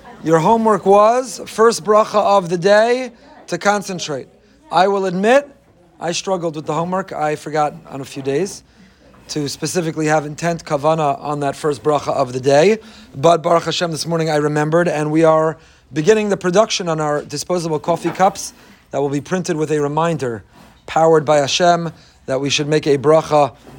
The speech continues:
uh, on that first cup, every cup of that day, and the significance of, um, remembering Hashem. How do we get into this? 'Cause we're learning this piece by Rav Wolbe, who reminded us last week. We have an obligation to make a hundred brachas a day.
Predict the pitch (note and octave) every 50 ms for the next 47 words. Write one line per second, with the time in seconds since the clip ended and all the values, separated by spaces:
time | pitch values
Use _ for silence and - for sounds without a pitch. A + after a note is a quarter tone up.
0 | - C#3 B2+ C3+ C3 D3 D3 D3 C#3+ C#3 - - F3 E3 - - - F3+ F3+ -
1 | D#3+ G3 G3+ G#3 F#3+ - - F3 D#3+ - - D#3 D#3+ D3+ C#3 D3+ D3+ D3 C3 A#2
2 | E3 E3+ F3 F3+ F#3 G3 G3+ G3+ - - - _ _ _ - C3 C#3+ D3+ D3+ D3+
3 | C3+ - D3 C#3 D#3 F3 E3+ E3+ E3 - E3 D#3 D3 - - - C#3 C#3+ C#3+ C#3+
4 | C#3 C3 B2 A#2 C3+ C#3 C3+ C3+ C3 C3 C3+ C3 B2+ - - - - _ - C#3
5 | D3+ E3 F#3 F#3+ F#3+ G3 F#3+ F#3 F3 E3 - G3+ F#3 F#3+ B2+ A2 - - - -
6 | - - E3 F3+ F3+ F3+ E3+ F3+ F3+ F#3 - G#3+ G#3 G3 G3+ - F3+ D3 D#3+ E3+
7 | E3 F3+ F#3 F#3 F3 D3 - - F#3+ F3 - E3 D3+ D3 C#3+ C3 C3+ D3+ D#3+ F3
8 | F3 F#3 F3+ E3 D#3+ E3+ F3 F3+ E3+ F3 E3+ - - E3 D#3+ D3+ - - F#3 F3
9 | D3 - - - - - - - - - - C#3 D3+ F#3 G3+ G3 F#3 F3 F#3 F#3+
10 | G3 F#3 F3 E3 D3+ G3+ G3+ - G3+ G3 E3+ F#3 F#3 F#3 E3+ F3+ E3 G3 G#3+ G3+
11 | G#3+ G#3 F#3+ G#3 G#3 G3+ - G3+ F3 F#3+ F3+ G3+ G3 F#3 D3+ B2 G#2